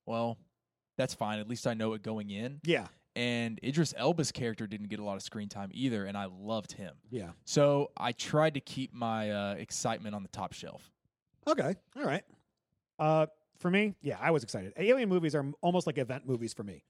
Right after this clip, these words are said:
Speaker 1: Mm-hmm.
Speaker 2: Uh, because they happen so infrequently. I-, it's not like they happen every single year. When you hear an Alien movie is coming out, you start going, <gasps> 'cause this has been, it's only five movies, six movies since nineteen seventy-nine.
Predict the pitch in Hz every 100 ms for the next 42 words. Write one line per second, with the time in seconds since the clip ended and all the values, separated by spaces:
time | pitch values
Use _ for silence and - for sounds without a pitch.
0 | _ 101 92 92 _ _ _ _ _ _
1 | 143 127 123 120 - - 165 - 175 -
2 | _ _ 160 120 247 254 214 185 160 202
3 | 160 120 87 - - 156 151 160 - 196
4 | 214 254 185 175 165 - 151 185 170 143
5 | 151 151 131 151 135 165 185 - _ _
6 | _ _ _ _ - 170 160 254 240 160
7 | 208 240 185 185 170 160 175 160 233 247
8 | 170 185 170 160 - - - - - _
9 | - 175 247 247 202 170 _ - 202 285
10 | 233 - 208 214 185 208 269 147 - -
11 | 220 254 - - - 185 156 156 196 196
12 | - 190 185 - - 170 180 175 156 143
13 | 120 139 98 -